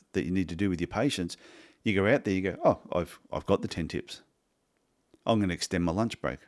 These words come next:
I'll come in late." So there's, there's not the curiosity or reason to sort of come back.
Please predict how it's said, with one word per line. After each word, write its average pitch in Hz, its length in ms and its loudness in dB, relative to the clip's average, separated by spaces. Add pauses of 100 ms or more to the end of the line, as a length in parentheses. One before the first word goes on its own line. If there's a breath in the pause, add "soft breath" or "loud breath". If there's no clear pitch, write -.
(140)
I'll 90 80 4
come 87 240 -2
in 87 220 0
late." 104 300 -2 (340 soft breath)
So - 120 4
there's, 113 260 4
there's 98 220 0
not 117 440 2
the 104 100 -2
curiosity 90 920 0
or 82 360 -4
reason 95 520 0
to 82 120 -4
sort 85 220 -4
of 82 240 -6
come 82 240 -4
back. 95 320 -2